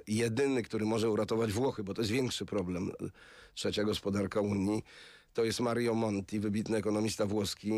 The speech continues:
były zresztą komisarz, y, Unii Europejskiej, no ale Berlusconi, e, Berlusconi trzyma się mocno, m, ma większość formalnie, czyli wybory powinny być za dwa lata, a tutaj, no,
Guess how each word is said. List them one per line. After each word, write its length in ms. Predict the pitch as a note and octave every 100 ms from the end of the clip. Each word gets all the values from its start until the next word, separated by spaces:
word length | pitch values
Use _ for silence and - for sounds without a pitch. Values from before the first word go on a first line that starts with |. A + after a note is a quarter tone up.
| A2+ A2 G#2+ A2
były 240 | A#2+ A2+
zresztą 340 | A2 G#2+ A2+ A2
komisarz, 600 | B2+ C3 - F2+ - -
y, 280 | F2 F2 F2
Unii 220 | G2 F#2
Europejskiej, 580 | F2+ F2+ - D#2+ - F#2+
no 120 | A#2+
ale 200 | C2 A#2+ - - - - - - -
Berlusconi, 640 | A2 A#2 A2+ - A2+ G#2 G2+ E2 - _ _ _ _ _ -
e, 360 | A2 G#2+ G2+
Berlusconi 500 | F#2+ G#2 G#2 - G#2
trzyma 260 | F#2+ A#2 G#2+
się 100 | A2
mocno, 360 | G2+ F#2+ G#2+ G2+
m, 240 | G#2 G#2 F#2 E2+ F2 - D2+ - - F#2
ma 200 | G2 G#2
większość 640 | G2+ F2 - F#2+ F#2 -
formalnie, 560 | - G2+ G2 E2 F#2+ G#2+
czyli 200 | - F#2+
wybory 280 | G2 G2 G2+
powinny 200 | G2+ G2+
być 80 | G2
za 100 | G#2
dwa 120 | G2+
lata, 260 | G2 F#2
a 60 | C#3
tutaj, 300 | - F3 G3
no, 120 | G3